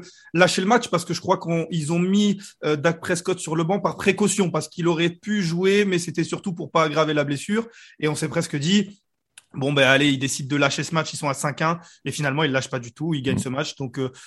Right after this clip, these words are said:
Speaker 1: voilà, tous les voyants, on parlait de Green Bay, tous les voyants sont ouverts pour Dallas, euh, ça commence à être vraiment une équipe, euh, extrêmement dangereuse.
Speaker 2: Euh, le, Raphaël, tu l'as dit, euh, sur Minnesota, en effet, il commence à y avoir des, des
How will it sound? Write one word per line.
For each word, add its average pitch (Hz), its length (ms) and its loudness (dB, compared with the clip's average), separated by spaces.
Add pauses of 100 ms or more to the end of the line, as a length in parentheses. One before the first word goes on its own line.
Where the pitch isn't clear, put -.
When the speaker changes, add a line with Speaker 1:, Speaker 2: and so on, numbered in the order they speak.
(140)
Speaker 1:
voilà, 135 160 0
tous 160 120 -6
les 151 80 -2
voyants, 160 260 4
on 143 160 -2
parlait 139 220 0
de 135 160 -4
Green 135 180 -6
Bay, 156 80 -4
tous 160 100 -8
les 143 60 -2
voyants 139 220 -4
sont 139 160 -8
ouverts 156 180 -4
pour 131 120 -10
Dallas, 165 340 -2
euh, 123 260 -6
ça 120 160 -10
commence 139 320 -8
à - 20 -4
être 123 80 -10
vraiment 127 260 -6
une 139 120 -6
équipe, 127 300 -14
euh, 190 100 -6 (280)
extrêmement 170 380 -4
dangereuse. 123 440 -6 (580)
Speaker 2:
Euh, 98 180 6
le, 113 800 6
Raphaël, 147 380 6
tu - 100 2
l'as 139 140 10
dit, 147 400 4
euh, 110 200 4
sur 113 200 -2
Minnesota, 120 420 0
en 131 80 2
effet, 135 220 0
il 117 80 -4
commence 113 260 -6
à 107 60 -2
y - 20 0
avoir 104 180 2
des, 92 220 0
des 85 160 -8